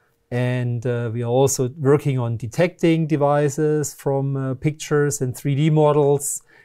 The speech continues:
and blend all this information in. So you get, um, the manual of a, of an equipment, you get the live data, you get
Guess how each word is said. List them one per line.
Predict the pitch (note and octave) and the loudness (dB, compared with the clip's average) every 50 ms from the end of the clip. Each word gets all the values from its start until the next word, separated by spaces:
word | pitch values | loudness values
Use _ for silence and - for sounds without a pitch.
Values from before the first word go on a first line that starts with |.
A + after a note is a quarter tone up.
| _ _ | _ _
and | - B2+ B2 A#2 | -8 -6 -4 0
blend | - C3+ C3 C3 C#3 C#3+ | 2 4 4 6 4 4
all | C#3+ C#3+ C#3+ D3+ D3 | 4 6 6 6 6
this | C3+ C3+ - | 6 4 2
information | C3+ B2 - - B2 C3+ E3+ A3 A#3 G3+ - - F#3 F3+ | 0 -2 -2 0 2 4 6 6 4 4 2 2 2 2
in. | F3 F3 E3+ F3 E3+ | 4 4 4 2 2
So | - - | 0 0
you | B2 A#2+ B2 | -2 -2 -2
get, | B2+ C#3 C3+ B2+ B2+ B2+ B2+ B2 - - - _ _ _ _ _ _ _ | 0 0 2 2 4 2 2 -2 -4 -10 -14 _ _ _ _ _ _ _
um, | D#3 C3+ A#2+ A#2+ A#2 A#2 A2+ A#2 A#2 A2+ A2+ A2 | -8 -6 -4 -4 -2 -2 -4 -4 -4 -4 -2 -2
the | A#2 A2+ | 0 2
manual | A#2+ C#3 F3 G#3 A3+ A3+ A3 G#3 G3+ G3+ G3+ G3+ G3 F3 F3+ F3 | 4 4 4 6 6 6 8 8 8 6 6 6 4 4 4 2
of | E3 - - | 2 2 0
a, | E3+ D#3 D#3 D3+ D3+ D3+ D3 C#3 - _ _ _ - | -2 0 0 -2 -2 -2 -4 -6 -8 _ _ _ -6
of | D3+ C3 - | -4 -2 0
an | D3 | 0
equipment, | D3 C#3 - F3 E3 - - D#3+ D3+ D3 D3 D3 D3 C#3+ - - | -2 2 0 0 0 0 -2 -2 0 0 0 0 -2 -4 -4 -8
you | A2 | -6
get | G#2+ A#2 A2 | -6 -4 -4
the | A#2+ A#2 | -2 0
live | C3 D3+ F3+ F3+ - - | 2 4 4 2 2 2
data, | - E3 D#3+ D#3+ D#3 D#3+ D#3 D3 C#3+ C#3+ C#3+ C#3+ C#3+ | 2 4 4 2 2 0 0 0 0 0 -2 -2 -4
you | B2 A#2 A2+ | -4 -6 -6
get | A#2 B2 A#2 A#2 A#2 A#2 - | -6 -6 -4 -4 -6 -8 -12